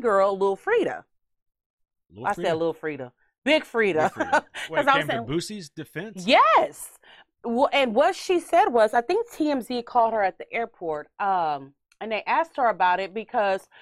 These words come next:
Speaker 1: if you know Big Frida, the Queen Diva, um, she is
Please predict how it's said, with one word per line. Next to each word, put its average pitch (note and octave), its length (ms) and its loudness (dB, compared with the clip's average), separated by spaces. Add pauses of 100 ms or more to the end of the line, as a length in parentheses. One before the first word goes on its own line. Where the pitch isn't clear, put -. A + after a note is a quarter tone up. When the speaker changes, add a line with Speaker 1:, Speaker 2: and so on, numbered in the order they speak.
(260)
Speaker 1:
if A#3+ 180 0
you C4 60 -8
know D4+ 180 0
Big A#3+ 180 -8
Frida, G3+ 600 -2
the F#3 60 -6
Queen A3+ 340 -8
Diva, E3 560 0 (400)
um, G3+ 420 4
she C#4+ 500 -6
is A#3 440 0